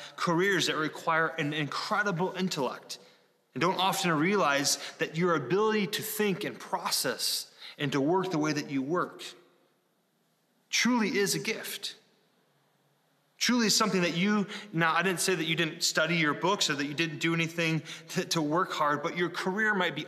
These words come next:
utterly unattainable if you were born just slightly different.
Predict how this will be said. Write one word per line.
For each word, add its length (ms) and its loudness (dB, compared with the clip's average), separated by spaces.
utterly 600 0
unattainable 840 2
if 120 -10
you 100 2
were 100 2
born 420 0
just 220 2
slightly 320 -2
different. 380 -12